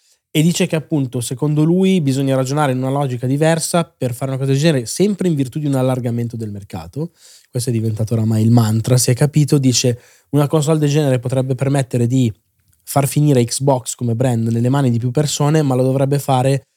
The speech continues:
parlando una logica e un linguaggio che non so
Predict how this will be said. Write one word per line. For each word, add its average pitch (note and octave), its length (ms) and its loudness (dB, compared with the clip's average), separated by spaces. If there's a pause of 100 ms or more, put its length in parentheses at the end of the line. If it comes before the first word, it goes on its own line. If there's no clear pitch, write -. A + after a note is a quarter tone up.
(200)
parlando C3+ 640 2
una D3 140 2
logica C#3+ 760 0 (380)
e B2 140 -2
un A#2+ 520 0
linguaggio C#3+ 580 2
che C#3 140 0
non C3+ 200 2
so C3 420 2